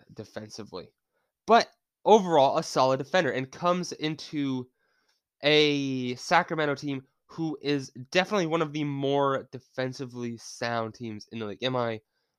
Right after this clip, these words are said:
personal opinion. Not exactly the offensive powerhouse that they could be, but they trade that off by being a very defensively tight and sound team.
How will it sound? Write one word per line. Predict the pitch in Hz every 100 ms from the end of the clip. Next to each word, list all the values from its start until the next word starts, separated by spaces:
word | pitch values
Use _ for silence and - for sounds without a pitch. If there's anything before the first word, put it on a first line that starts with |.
| _
personal | - 123 123 110
opinion. | - 127 104 104 104
Not | 143 196 220 -
exactly | 160 156 139 147 151 160 147
the | 139 127 113 _ _ _ -
offensive | 127 156 147 147 131 - _ _ _ -
powerhouse | - 127 135 165 170 190 208 - - - _ _ _ _ _
that | 143 143 139 135 - _ _ _ _ _ _ _
they | - 117
could | - 214
be, | 196 214 - _ _
but | - 151 - _
they | 139 139 135 131 -
trade | - - 180
that | 165 147
off | 139 -
by | 131
being | 127 131 127 -
a | 120
very | 113 110 127 127 123
defensively | 123 120 - 117 110 110 110 110 107
tight | - 107 104 107
and | 104
sound | - 107 101
team. | - 110